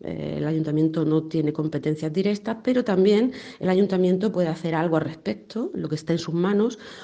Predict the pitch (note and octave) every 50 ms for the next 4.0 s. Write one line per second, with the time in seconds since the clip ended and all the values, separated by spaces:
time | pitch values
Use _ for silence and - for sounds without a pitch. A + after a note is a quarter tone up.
0 | - - - - F3 F3+ F3 F3+ F3+ E3+ E3 - F#3 F#3+ F#3 G3+ G#3 G3+ - E3+
1 | D#3+ E3 - - E3 E3+ E3+ F3 F3+ F#3 G3+ - - F#3 F3+ F3 E3+ D#3+ - -
2 | E3+ - F3 - - E3 - - - D#3+ D#3+ F3 F#3 G3 G3 G3+ G#3+ B3+ D4+ -
3 | - D#3 D#3 D3+ D3 D#3 - - F3 F3 F3 E3+ E3 E3 E3 D#3+ D#3+ D#3 D#3+